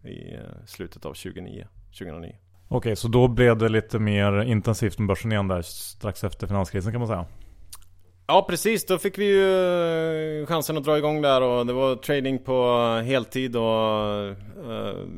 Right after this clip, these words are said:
Speaker 1: även lite andra saker som vi startade. Vi startade bland annat studentkonsultbolag i Borås och, och lite andra saker som, eh, vi körde igång då.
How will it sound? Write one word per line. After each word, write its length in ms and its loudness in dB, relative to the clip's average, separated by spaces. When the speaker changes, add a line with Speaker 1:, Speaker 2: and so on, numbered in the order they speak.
Speaker 1:
även 320 0
lite 180 0
andra 200 0
saker 280 -6
som 100 -4
vi 60 -4
startade. 400 -2
Vi 80 -6
startade 420 -6
bland 120 -6
annat 100 -6
studentkonsultbolag 920 -8
i 40 -8
Borås 440 -2
och, 440 -6
och 440 -10
lite 180 -8
andra 200 -4
saker 340 -6
som, 340 -8
eh, 220 -8
vi 100 -10
körde 220 -2
igång 160 -2
då. 180 -2